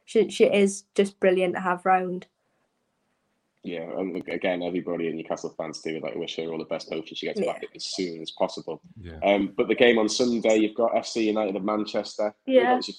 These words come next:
Speaker 2: first game of the season, and you
Speaker 1: Yeah, it
Speaker 2: it was
Speaker 1: was,
Speaker 2: ju-,
Speaker 1: yeah.
Speaker 2: just, just about, just about won. I think it was quite convincing in the end, but,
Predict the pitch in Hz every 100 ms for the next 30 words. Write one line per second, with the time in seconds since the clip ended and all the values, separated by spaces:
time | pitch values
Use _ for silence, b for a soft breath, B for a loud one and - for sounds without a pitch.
0 | 120 107 117 107 104 - 120 110 104 104
1 | 107 101 240 240 247 240 240 240 254 -
2 | 240 226 226 208 185 - 208 170 180 185
3 | - 214 226 202 208 123 127 147 170 151
4 | 170 - 190 170 175 160 185 - 151 113
5 | 110 107 117 117 131